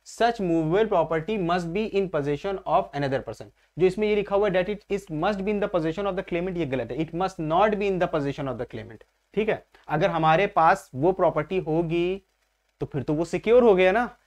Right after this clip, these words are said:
कि हमने आपको पैसा देके अगर गाड़ी खरीद लिया तब तो वो सिक्योर हो गया, तो एक्शनेबल क्लेम होगा नहीं। The beneficial interest or the right of possession of the claimant should be recognized in the civil court,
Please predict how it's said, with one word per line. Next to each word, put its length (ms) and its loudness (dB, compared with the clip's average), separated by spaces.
कि 60 -6
हमने 200 -2
आपको 200 -2
पैसा 240 -4
देके 200 -2
अगर 140 0
गाड़ी 220 4
खरीद 260 -2
लिया 220 -2
तब 100 -8
तो 100 0
वो 60 2
सिक्योर 320 2
हो 60 4
गया, 100 2
तो 120 -2
एक्शनेबल 360 -4
क्लेम 180 -4
होगा 220 -6
नहीं। 140 -8
The 140 4
beneficial 600 2
interest 520 0
or 200 2
the 180 0
right 340 0
of 180 -2
possession 400 -4
of 140 -4
the 60 -2
claimant 400 -2
should 280 -4
be 100 4
recognized 600 -2
in 160 -4
the 40 -2
civil 280 -2
court, 220 -12